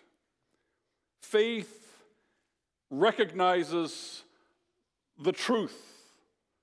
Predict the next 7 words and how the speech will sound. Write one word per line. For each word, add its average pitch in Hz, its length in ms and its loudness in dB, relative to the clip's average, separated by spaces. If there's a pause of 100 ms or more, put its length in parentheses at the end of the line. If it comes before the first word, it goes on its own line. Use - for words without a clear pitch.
(560)
the 170 140 -4
terrifying 202 880 2
truth 135 420 -6 (960)
about 190 300 2
who 214 120 0
we 208 200 0
are 190 360 2